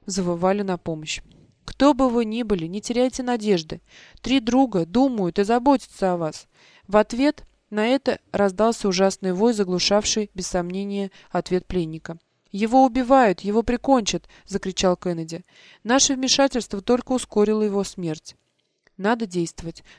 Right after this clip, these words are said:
Но каким образом, Дик? Подумай, что можно сделать в таком мраке?" "Ах, если бы было светло!" воскликнул Дик. "Ну хорошо, а если бы в день был, что бы вы тогда сделали?"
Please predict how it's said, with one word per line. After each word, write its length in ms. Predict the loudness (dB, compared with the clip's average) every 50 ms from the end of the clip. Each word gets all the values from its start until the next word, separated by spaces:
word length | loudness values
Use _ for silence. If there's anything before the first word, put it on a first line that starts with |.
| -8
Но 80 | -6 -2
каким 360 | 0 -2 -2 0 -2 0 0
образом, 400 | 0 0 0 -2 -6 -6 -8 -8
Дик? 300 | -8 -8 -10 -10 -10 -14 _
Подумай, 500 | 2 2 2 4 2 0 0 -2 -6 -10 -14 -20 -20 -16 _
что 200 | -8 -2 0 0
можно 340 | 2 4 4 4 4 0 -4
сделать 340 | -4 -2 0 2 2 2 0
в 60 | 0
таком 340 | -2 -2 0 2 0 0 0
мраке?" 440 | 2 0 0 0 0 -4 -8 -16 -16 -20 _ _ _ _ _ _ _ _ _ _ -6
"Ах, 260 | -4 -4 -4 -4 -6
если 300 | -4 -4 -4 -4 -6 -6
бы 280 | -2 -2 -2 -2 -2 -6 _ _
было 240 | -4 -2 0 0 -2
светло!" 480 | -4 -6 -10 -10 -6 -4 -4 -4 -6 -8 -16 -20 -20 -18 -6
воскликнул 640 | -2 -2 -2 -2 -4 -8 -8 -8 -6 -6 -8 -6 -6
Дик. 340 | -8 -10 -12 -14 -16 -20 _ _ _ _ _ _ _ _ _ -4
"Ну 100 | -4 -2
хорошо, 600 | 2 4 4 4 4 2 0 0 -2 -2 -4 -10 _ _ _ _ _ -2
а 120 | -2 0
если 300 | 2 0 0 -2 -2 -2
бы 280 | 0 0 0 0 -2 -6 _ _
в 120 | -20 -18
день 340 | -10 -6 -4 -2 -2 -4 -2
был, 280 | 0 0 0 0 -2 -6 _ -20 -20 -20 -20 _ -12
что 220 | -4 -2 0 0
бы 120 | 0 0
вы 100 | 0 0
тогда 340 | 0 0 0 0 0 -2 -2
сделали?" 560 | -2 -4 -4 -2 -2 -2 -2 -4 -6 -8 -12